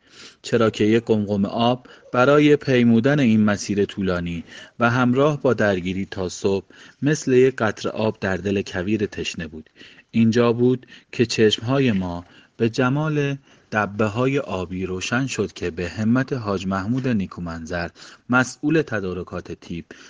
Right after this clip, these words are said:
مثل کوله پشتی با بند روی پشت بچه‌ها می‌افتاد. همه دبه‌ها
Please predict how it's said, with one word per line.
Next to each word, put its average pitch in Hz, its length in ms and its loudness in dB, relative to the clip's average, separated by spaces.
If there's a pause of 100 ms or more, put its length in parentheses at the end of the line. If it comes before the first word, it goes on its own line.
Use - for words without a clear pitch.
(160)
مثل 147 300 -2
کوله 104 280 0
پشتی 95 540 -6 (460)
با 127 180 0
بند 147 360 -2
روی 143 260 0
پشت 127 360 -6
بچه‌ها 92 480 -6
می‌افتاد. 80 560 -12 (520)
همه 139 460 2
دبه‌ها 113 680 -2